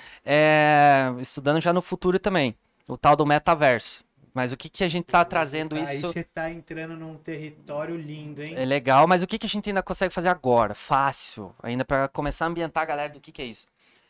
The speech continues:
Speaker 1: É, ensaio digital pra carro personalizado. Então, por exemplo, você personaliza o teu carro, você quer ver como que vai ficar. Em vez de simular no computador, meter um Photoshop ali,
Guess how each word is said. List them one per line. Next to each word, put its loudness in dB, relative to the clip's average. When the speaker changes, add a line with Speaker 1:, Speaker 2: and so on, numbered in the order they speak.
Speaker 1:
É, -4
ensaio -2
digital -8
pra -8
carro -8
personalizado. -16
Então, -6
por -6
exemplo, -10
você -10
personaliza -10
o -20
teu -12
carro, -8
você -14
quer -16
ver -10
como -12
que -16
vai -6
ficar. -4
Em -10
vez -6
de -6
simular -6
no -8
computador, -10
meter -10
um -8
Photoshop -6
ali, -4